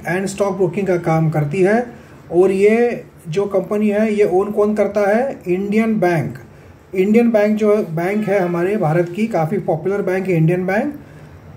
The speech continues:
वो इस कंपनी को ओन करता है, उसकी ही ये subsidiary company है, जिसका आज का rate था फिफ्टी वन rupees and फिफ्टी टू week हाई था फिफ्टी फ़ोर रुपीज।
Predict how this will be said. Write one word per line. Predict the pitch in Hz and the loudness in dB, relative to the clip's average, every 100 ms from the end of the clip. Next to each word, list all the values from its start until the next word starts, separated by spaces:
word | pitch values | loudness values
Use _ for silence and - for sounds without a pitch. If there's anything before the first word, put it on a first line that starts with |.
| - 156 | -12 0
वो | 190 247 247 208 | 4 4 2 -4
इस | 208 | -4
कंपनी | 208 180 196 196 | -2 -2 -2 -6
को | 196 | -2
ओन | 196 185 | 0 0
करता | 185 175 180 | -2 -2 0
है, | 175 214 | 2 2
उसकी | 170 - | 0 0
ही | 185 208 | 0 2
ये | 202 | 0
subsidiary | 165 151 - 180 | 0 -4 -2 -2
company | 180 160 156 175 185 | 0 -2 0 0 0
है, | 202 285 - - - - - - - - - | 0 -2 -6 -18 -20 -20 -20 -20 -20 -16 -6
जिसका | 143 226 226 240 | 0 0 2 4
आज | 240 190 196 | 4 2 0
का | 190 | 2
rate | 208 196 - | 2 0 -2
था | 175 | -4
फिफ्टी | 170 160 - 190 | -2 -4 -4 -4
वन | 156 165 | -2 -2
rupees | 175 175 226 262 | -2 -2 -4 -2
and | 208 180 | -2 -2
फिफ्टी | 175 190 | -2 2
टू | 170 175 | 2 4
week | 170 165 | 2 2
हाई | 165 180 | 0 0
था | 170 160 160 160 - | -2 -2 -2 -4 -4
फिफ्टी | 175 175 214 | -4 -2 -4
फ़ोर | 180 175 | 0 0
रुपीज। | 165 156 156 110 | 0 -2 -2 -2